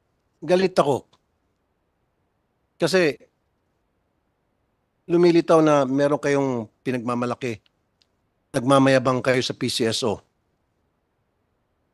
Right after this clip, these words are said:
Go ahead, Attorney Contacto.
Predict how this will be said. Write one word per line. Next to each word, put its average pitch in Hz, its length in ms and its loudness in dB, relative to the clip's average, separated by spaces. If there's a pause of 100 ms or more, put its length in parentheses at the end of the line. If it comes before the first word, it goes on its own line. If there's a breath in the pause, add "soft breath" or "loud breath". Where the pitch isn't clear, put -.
(1400)
Go 175 100 6
ahead, 143 380 2
Attorney 139 560 0 (160)
Contacto. 117 680 -2